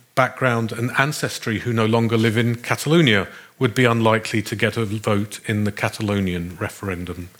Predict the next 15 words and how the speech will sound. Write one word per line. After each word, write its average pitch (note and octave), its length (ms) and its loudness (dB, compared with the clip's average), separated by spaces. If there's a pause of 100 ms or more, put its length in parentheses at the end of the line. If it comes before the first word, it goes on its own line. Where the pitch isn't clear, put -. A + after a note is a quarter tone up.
(360)
either. F2 360 -4 (1600)
No, G#2+ 240 4 (100)
in C3+ 180 0
the C3 80 0
case F#3 380 0
of D#3+ 80 -2
Scotland, G2+ 680 0
for - 200 -6
example, G2 460 -2
the A2 60 0
people F#3 380 2
who C#3+ 120 2
got C3+ 280 0
to B2+ 100 0
vote A#2 400 2